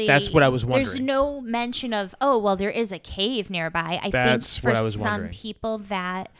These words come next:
Speaker 1: Okay.
Speaker 2: I, I, they'd obviously probably go explore the cave, but
Speaker 1: Right. That, well, that's, but that's
Speaker 2: Yeah.
Speaker 1: why I was asking, because I
Speaker 2: But
Speaker 1: know, I know
Speaker 2: they
Speaker 1: the sources that you find, they're all
Speaker 2: Mm-hmm.
Speaker 1: either online or they're books, but they're
Speaker 2: Yes.
Speaker 1: all, it's not like you have the original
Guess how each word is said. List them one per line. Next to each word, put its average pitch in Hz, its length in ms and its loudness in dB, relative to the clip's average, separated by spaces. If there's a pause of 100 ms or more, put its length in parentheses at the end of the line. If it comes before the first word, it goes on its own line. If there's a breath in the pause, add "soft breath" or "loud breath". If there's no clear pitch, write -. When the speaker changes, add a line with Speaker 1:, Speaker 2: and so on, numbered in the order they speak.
Speaker 1:
Okay. 107 400 -6 (400)
Speaker 2:
I, - 140 0
I, 160 220 -12
they'd 202 180 0
obviously 190 400 -2
probably 185 280 -6
go 180 100 -6
explore 196 340 -8
the - 100 -16
cave, 240 440 -6 (400 soft breath)
but 214 140 2
Speaker 1:
Right. 139 300 2 (280 soft breath)
That, 190 180 8
well, 185 100 10
that's, 185 220 6
but 160 160 4
that's 170 180 4
Speaker 2:
Yeah. - 40 2
Speaker 1:
why 170 120 10
I 151 40 10
was 139 100 4
asking, 147 300 4
because 131 300 2
I - 20 -6
Speaker 2:
But - 160 10
Speaker 1:
know, 170 320 10
I 147 60 6
know 147 100 8
Speaker 2:
they - 0 -
Speaker 1:
the 160 120 6
sources 160 600 6
that 156 120 0
you 135 120 2
find, 127 400 2
they're 120 160 2
all 127 100 4
Speaker 2:
Mm-hmm. 135 80 2
Speaker 1:
either 120 240 -2
online 131 480 4
or 127 80 4
they're 117 140 0
books, 160 400 6
but 196 200 -2
they're 139 160 2
Speaker 2:
Yes. 127 120 -2
Speaker 1:
all, 139 440 6 (400 soft breath)
it's - 160 -4
not 180 100 6
like 165 120 4
you 170 60 6
have 151 220 6
the 143 120 8
original 120 1000 4